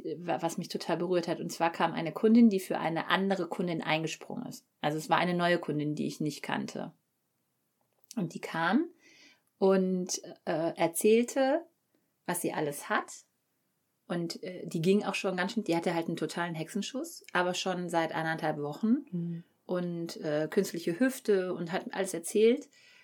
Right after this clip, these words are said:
Speaker 1: Und dann war sie fertig mit Erzählen und die stand vor mir. Und während sie erzählt hat, hat sie auch ihre Hose aus. Also wollte sie eigentlich ihre Hose ausziehen, ging aber nicht, weil sie einen Hexenschuss hatte. Aber sie erzählte und kämpfte mit ihrer Hose und ich kam auch gar nicht irgendwie so, „Soll ich, soll ich dir helfen?“ So.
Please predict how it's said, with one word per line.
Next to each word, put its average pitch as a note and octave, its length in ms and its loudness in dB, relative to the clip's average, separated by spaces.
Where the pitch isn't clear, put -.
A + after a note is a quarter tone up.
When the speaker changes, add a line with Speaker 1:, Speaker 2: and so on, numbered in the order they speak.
Speaker 1:
Und F#3+ 520 -2
dann F#3 180 -2
war F#3 100 2
sie - 80 -2
fertig - 360 -2
mit G3+ 160 2
Erzählen F3 760 -2
und F#3 140 0
die E3+ 40 -2
stand D#3+ 260 2
vor F#3+ 240 6
mir. C3 320 -2
Und F#3 120 0
während A#3 280 10
sie F#3+ 300 2
erzählt C4 480 2
hat, B3 220 0
hat G#3 180 -2
sie G#3+ 140 4
auch G#3 120 2
ihre F#3+ 220 2
Hose G3+ 340 8
aus. G2 220 -4
Also D3+ 240 -2
wollte G3 300 8
sie C#3+ 140 2
eigentlich C#3 260 2
ihre D3 220 0
Hose F3 300 4
ausziehen, E3+ 480 0
ging G3 200 8
aber D3+ 160 2
nicht, D#3+ 200 0
weil D3 120 4
sie D3+ 100 4
einen C#3+ 100 4
Hexenschuss D#3+ 500 0
hatte. C#3 220 0
Aber E3 120 -2
sie D#3 120 2
erzählte G3+ 400 6
und D3+ 120 -4
kämpfte F#3 300 2
mit E3 140 -4
ihrer D#3 260 0
Hose G#3+ 320 6
und E3 100 -4
ich D#3 100 -4
kam F3 160 -2
auch D#3+ 100 -2
gar D#3+ 140 0
nicht E3 120 -4
irgendwie E3 180 -4
so, D#3 100 -4
„Soll D3+ 200 0
ich, - 220 -8
soll D#3+ 200 -2
ich D#3+ 120 -2
dir D3+ 140 2
helfen?“ G3+ 600 8
So. E3+ 280 10